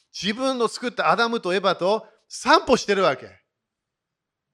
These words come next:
一緒に歩いてんの、交わってるわけ。五時間って言われた。その時、これ当たり前、みんなに言わないよ。これ当たり前。みんな時間いろんな、その時私は時間あったの。今はそんなないけど。<laughs>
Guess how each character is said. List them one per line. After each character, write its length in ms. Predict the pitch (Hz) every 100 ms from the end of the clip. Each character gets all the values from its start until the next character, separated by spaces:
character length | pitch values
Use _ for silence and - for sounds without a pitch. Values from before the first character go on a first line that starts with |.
| _ _ _ _ _
一 120 | 269
緒 220 | 269 - 294
に 60 |
歩 280 | 247 190 240
い 60 | 214
て 140 | 233
ん 60 | 165
の、 100 | 127
交 320 | 180 247 233
わ 60 | 247
っ 60 |
て 100 | 240
る 80 | 220
わ 140 | 170 110
け。 120 | 92 _ _ _ _ _ _ _ _ _ _ _ _ _ _ _ _ _ _ _ _ _ _ _ _ _ _ _ 131
五 180 | 101 139
時 160 | - 156
間 160 | 226
っ 20 |
て 60 | 202
言 60 | 131
わ 60 |
れ 60 | 110
た。 60 | -
そ 100 | 226
の 100 | 214
時、 180 | 190
こ 80 | 165
れ 80 | 196
当 80 | 156
た 60 |
り 100 | 220
前、 80 | 165
み 100 | 170
ん 80 | 208
な 100 | 208
に 60 | 196
言 80 | 190
わ 100 | 185
な 120 | 170
い 40 |
よ。 100 | 226
こ 80 | 185
れ 80 | 127
当 60 |
た 120 | 127 131
り 60 |
前。 140 | 123 113 143
み 140 | 151
ん 80 | 185
な 140 | 180
時 180 | 143 131
間 160 | 180 160
い 40 |
ろ 100 | 151
ん 20 |
な、 120 | 156 131
そ 100 | 196
の 60 |
時 140 | 185 151
私 260 | 143 170 156
は 80 |
時 160 | 127 139
間 160 | 170 120
あ 40 |
っ 60 | -
た 120 | 123
の。 120 | 90 _ _ _ _ _ _ _ _
今 220 | 143 139
は 80 | 135
そ 160 | - 143
ん 20 |
な 80 | 123
な 120 | -
い 60 |
け 100 | 131
ど。 120 | -
<laughs> 20 | 135